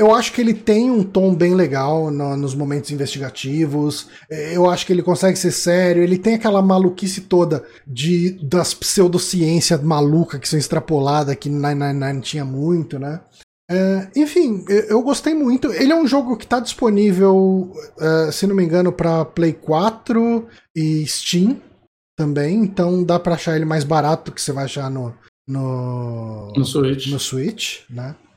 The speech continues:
Speaker 2: É, eu
Speaker 1: É.
Speaker 2: tenho, eu tenho vontade de jogar ele, mas eu sempre, eu, eu sempre fico com medo de co-, tipo, esse tipo de jogo precisaria pegar no Switch, e eu sempre fico com medo de, tipo,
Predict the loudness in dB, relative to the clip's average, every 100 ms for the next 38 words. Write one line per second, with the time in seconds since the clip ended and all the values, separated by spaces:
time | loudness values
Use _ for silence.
0 | _ _ -4 -2 0 0 -2 -6 0 2
1 | 2 2 0 0 -2 0 0 0 0 -4
2 | -4 -6 -8 -8 -6 -4 -2 -2 -6 _
3 | _ _ _ _ -4 0 0 0 -2 -2
4 | -8 -6 0 2 0 -2 -8 -8 -10 -6
5 | -2 -2 -2 _ _ _ _ -14 -10 -6
6 | -2 -2 -2 -6 -8 -4 -2 -2 -2 -4
7 | -4 -4 -6 -4 -4 -6 -12 -16 -10 -8
8 | -6 -8 -8 -6 -6 -6 -10 -16 -18